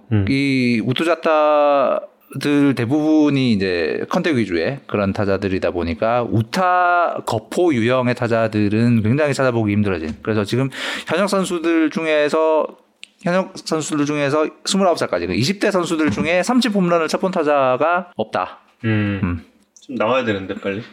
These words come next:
Speaker 2: 그래서 뭐, 이대호, 최정, 박병호, 박성민, 전준우, 강민호, 이런 선수들이 이제 조금씩 야구 커리어의 후반부로 가고 있는 상황에서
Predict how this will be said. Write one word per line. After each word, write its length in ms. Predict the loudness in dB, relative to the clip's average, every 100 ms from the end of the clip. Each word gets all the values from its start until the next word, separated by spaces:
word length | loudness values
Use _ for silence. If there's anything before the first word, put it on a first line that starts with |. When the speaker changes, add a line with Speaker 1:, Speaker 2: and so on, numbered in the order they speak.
| _ _ _ -4
Speaker 2:
그래서 240 | 0 2
뭐, 180 | 2 2
이대호, 1200 | 0 2 2 4 4 4 2 0 -2 -6 -6 -6
최정, 720 | -2 0 2 2 2 2 2
박병호, 480 | -2 -2 0 0 0
박성민, 440 | -2 -2 -2 0
전준우, 460 | 2 2 2 0 0
강민호, 520 | 0 2 2 0 2
이런 360 | 2 0 -2 -2
선수들이 1300 | 0 2 2 2 2 2 2 2 2 2 2 2 0
이제 160 | -2 -2
조금씩 880 | -2 -2 0 0 0 -2 -10 -6 -2
야구 360 | 2 2 0
커리어의 640 | 0 0 2 2 2 2 2
후반부로 440 | 2 0 0 0
가고 300 | 0 0 0
있는 180 | 0 0
상황에서 800 | 2 2 2 2 2 2 0